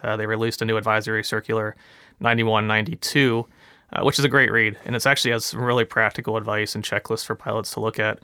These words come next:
Um, so if you have that misconception that advisory circulars are all, uh, legal mumbo jumbo, uh, throw that out the window for this one and, and download it and check it out. Uh, but what the, the nuts and bolts of it say is that a self-briefing is compliant, uh, with what the F A A considers to be,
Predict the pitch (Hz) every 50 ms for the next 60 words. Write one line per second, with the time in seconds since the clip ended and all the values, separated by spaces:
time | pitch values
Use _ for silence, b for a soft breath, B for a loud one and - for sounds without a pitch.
0 | B B B B B B B - 107 107 107 101 87 85 - 135 123 117 113 107
1 | - 113 - - 120 117 120 120 113 117 110 117 110 - - 98 - 110 110 107
2 | - - 104 104 107 107 107 107 110 104 - 107 107 - - 110 - - 107 110
3 | 107 104 - 110 110 107 107 107 101 - B B B B B B - 113 110 107
4 | 123 123 113 113 110 113 113 113 110 110 110 107 156 170 170 123 113 110 107 107
5 | - - - 110 113 107 107 - 135 127 120 120 117 113 104 113 107 113 113 107
6 | 110 104 - 110 107 104 - 113 110 107 104 107 - 117 113 107 107 107 107 110
7 | 107 107 107 107 - - - - 113 107 110 104 110 113 110 - - B B B
8 | B B B B B B 131 123 113 147 135 139 160 165 - 156 143 117 - -
9 | 117 117 110 113 - - 131 117 - - 143 - 113 127 131 - 131 113 - -
10 | - 117 117 127 135 120 110 110 - - 113 110 113 104 107 117 110 110 107 110
11 | 110 - - 127 127 123 - - 123 127 127 117 127 123 117 113 117 - - 127
12 | 113 - 107 107 110 107 110 110 - _ _ _ _ - 113 110 107 104 - 107
13 | 110 110 - - - B B B B B B B B - 117 - 113 110 107 -
14 | - 101 104 104 - 110 - - 110 110 107 - - - 113 104 117 117 117 113
15 | 110 107